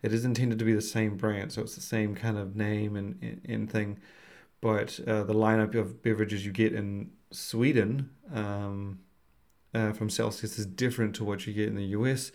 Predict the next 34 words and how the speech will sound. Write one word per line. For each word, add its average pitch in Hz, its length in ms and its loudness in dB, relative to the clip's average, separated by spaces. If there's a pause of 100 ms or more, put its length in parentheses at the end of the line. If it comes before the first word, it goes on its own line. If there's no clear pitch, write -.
(600)
And, 107 520 2
uh, 104 300 2
they 113 180 6
actually 113 180 0
launch 107 260 2
a 107 60 -2
lot 104 160 2
of 95 100 -2
limited 104 360 -2
edition, 104 580 0
special 104 460 -4
edition 101 480 -4
kind 110 180 -4
of 107 80 -4
flavors 120 640 4 (120)
in, 117 220 0
in 113 220 2
Sweden. 123 480 -2 (480)
And, 107 420 2
um, 104 580 0
that's - 160 2
kinda 160 220 0
what 151 140 6
we 123 80 4
got 117 200 4
this 117 140 2
past 117 380 2
week. 117 520 0
Uh, 104 440 -2
Celsius 110 580 2
decided 110 640 0
to 113 80 0
bring 104 400 2
back, 110 440 0